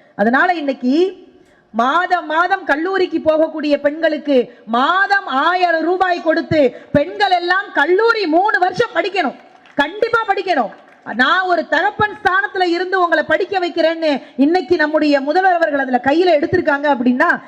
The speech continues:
இதை விட வேற என்னங்க விஷயம் வேணும்? எத்தனையோ விஷயங்கள் இருக்கு. எந்த தேசத்தில் பெண்களை உயரத்தில் வைக்கிறார்களோ, எந்த தேசம் பெண்களை கொண்டாடுகிறதோ,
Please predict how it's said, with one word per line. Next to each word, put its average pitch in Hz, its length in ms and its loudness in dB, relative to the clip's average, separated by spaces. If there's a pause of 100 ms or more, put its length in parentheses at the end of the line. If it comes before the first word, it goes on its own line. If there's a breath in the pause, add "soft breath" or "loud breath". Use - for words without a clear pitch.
(160 loud breath)
இதை 262 260 2
விட 330 180 0
வேற 330 180 2
என்னங்க 277 300 2
விஷயம் 240 340 -4
வேணும்? 196 380 -8 (340 soft breath)
எத்தனையோ 349 420 -2 (120)
விஷயங்கள் 320 400 -2
இருக்கு. 240 300 -4 (240 soft breath)
எந்த 349 400 0
தேசத்தில் 330 960 0
பெண்களை 349 640 0 (160)
உயரத்தில் 381 560 0
வைக்கிறார்களோ, 277 640 0 (200)
எந்த 370 360 0
தேசம் 339 560 -2 (100)
பெண்களை 349 520 -2
கொண்டாடுகிறதோ, 320 840 0